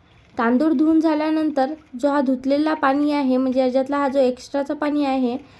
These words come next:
आपल्याला काढून घ्यायचं आहे, म्हणजेच फेकून द्यायचं आहे. आणि त्यानंतर आता यामध्ये छान स्वच्छ पाणी टाकून हे तांदूळ भिजवत ठेवायचे आहेत. तांदूळ भिजवत ठेवायचे आहेत, तोपर्यंत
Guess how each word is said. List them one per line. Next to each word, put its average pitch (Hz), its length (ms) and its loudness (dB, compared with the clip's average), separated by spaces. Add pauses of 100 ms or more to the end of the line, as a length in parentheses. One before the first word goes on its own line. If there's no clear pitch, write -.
(200)
आपल्याला 277 400 0
काढून 269 380 2
घ्यायचं 269 360 2
आहे, 233 100 0
म्हणजेच 262 380 -2
फेकून 277 360 2
द्यायचं 262 320 2
आहे. 240 520 -2 (1080)
आणि 269 200 0 (100)
त्यानंतर 320 500 2
आता 320 200 0
यामध्ये 302 520 2 (100)
छान 277 180 0
स्वच्छ 285 360 -2
पाणी 320 320 -2
टाकून 269 300 -2
हे 277 180 0
तांदूळ 269 300 2
भिजवत 254 360 2 (100)
ठेवायचे 240 420 0
आहेत. 220 280 0 (2750)
तांदूळ 254 280 4
भिजवत 277 300 2
ठेवायचे 302 480 0
आहेत, 285 200 2 (120)
तोपर्यंत 294 480 2